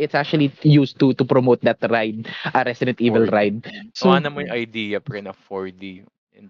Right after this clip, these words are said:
Speaker 2: two thousand. Parang, paano mangyayari yun? Di ba, co-,
Speaker 1: <laughs>
Speaker 2: compared to the technology that we have right now, they, they could have easily made this one better today. Idea today. But,
Speaker 1: Yeah.
Speaker 2: ayun nga, fo-, four D exec-,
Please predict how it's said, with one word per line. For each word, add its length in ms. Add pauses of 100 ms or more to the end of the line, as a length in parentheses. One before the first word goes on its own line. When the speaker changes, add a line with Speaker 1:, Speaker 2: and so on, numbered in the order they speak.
Speaker 2:
two 160
thousand. 480
Parang, 240 (400)
paano 160
mangyayari 600
yun? 20 (720)
Di 80
ba, 140
co-, 100
Speaker 1:
<laughs> 420
Speaker 2:
compared 300
to 100
the 120
technology 560
that 100
we 140
have 180
right 300
now, 320
they, 160
they 160
could 100
have 160
easily 640
made 320
this 240
one 220
better 400 (160)
today. 260 (240)
Idea 460
today. 240 (480)
But, 180 (320)
Speaker 1:
Yeah. 300
Speaker 2:
ayun 180
nga, 60 (160)
fo-, 160
four 180
D 240
exec-, 640